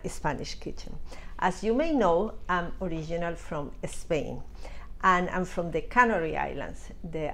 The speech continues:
island of Tenerife. But the most typical dish in the Canary Island is the wrinkled potatoes, papas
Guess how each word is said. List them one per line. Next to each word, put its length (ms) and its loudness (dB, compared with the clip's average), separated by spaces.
island 500 -2
of 200 -4
Tenerife. 640 -2
But 420 6
the 100 2
most 300 2
typical 460 2
dish 340 0
in 140 -2
the 100 -2
Canary 460 2
Island 480 0
is 180 -2
the 120 2
wrinkled 460 0
potatoes, 600 -4
papas 440 8